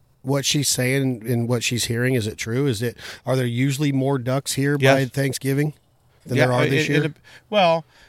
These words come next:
Speaker 2: we, like I said, we, we've been used to a different,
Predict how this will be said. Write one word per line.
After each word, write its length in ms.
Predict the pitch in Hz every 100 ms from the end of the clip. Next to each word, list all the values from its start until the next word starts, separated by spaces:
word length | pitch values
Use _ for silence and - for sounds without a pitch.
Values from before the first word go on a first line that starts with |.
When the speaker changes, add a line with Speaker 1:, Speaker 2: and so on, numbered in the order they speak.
| _ _
Speaker 2:
we, 180 | 147 170
like 300 | 160 165 160
I 80 | 151
said, 440 | - 214 170 139
we, 280 | 135 143 139 -
we've 180 | 143 127
been 180 | 143 131
used 400 | 165 185 - -
to 180 | 143
a 60 | 131
different, 600 | 120 139 127 123 117